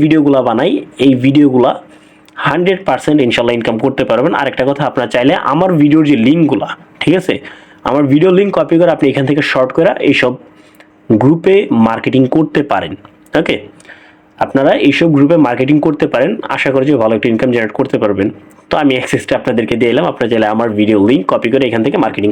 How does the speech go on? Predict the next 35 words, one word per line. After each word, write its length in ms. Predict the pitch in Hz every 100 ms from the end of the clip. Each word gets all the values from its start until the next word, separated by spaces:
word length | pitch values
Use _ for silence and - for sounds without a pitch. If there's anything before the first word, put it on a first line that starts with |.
| 123
করতে 160 | - -
পারেন। 160 | - - - - - -
That's 160 | 208 -
it। 60 | - - -
তো 60 | - 190
আমি 100 | 165
এখানে 180 | 147 147 135 180
just 160 | 180 -
এই 60 | 135
যে 40 | 127
এখানে 180 | 127 139 143
লিখবেন, 240 | 147 190 196
লিখে 180 | 170 143 123
হাবিজাবি 320 | 131 139 131 135
লিখবেন, 240 | 135 190 175
লিখে 200 | 143 175 247 - -
পোস্ট 180 | 147 -
করে 120 | 117 98
দিবেন, 160 | 95 98 - - _ _ _ _ _ _ _ _ _ _ _ _ _ _ 143
ঠিক 120 | 180
আছে? 140 | 180 - - _ _ _ _ _ _ _ -
তো 80 | 151
আমি 100 | 160
তো 40 | 139
দেখালাম 300 | 131 131 123 123
এই 40 | 117
যে 40 | 113
প্রসেসগুলা, 500 | 110 113 110 104 127 139 - - 92 -
আমি 160 | 120 120 120 113
জানি 180 | 117 139 139
না 40 | 110
এটা 100 | 110 110
অটো 100 | 113
অ্যাপ্রুভাল 280 | 104 107 110
কিনা। 120 | 143